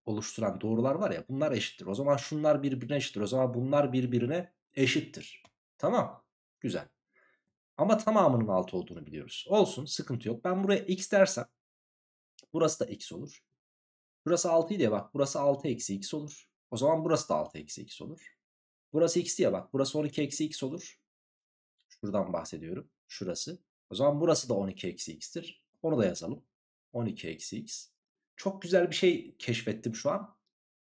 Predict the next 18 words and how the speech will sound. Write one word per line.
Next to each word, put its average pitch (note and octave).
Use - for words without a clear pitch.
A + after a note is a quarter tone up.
Amerika'yı C3
yeniden G2
keşfettim. -
Altı C#3+
eksi C3+
x -
ile G2+
on E3
iki D#3+
eksi B2+
x'in A2
toplamı F#2+
on D3
sekiz F3
eksi E3+
iki F3
x F#3
yapar. F3+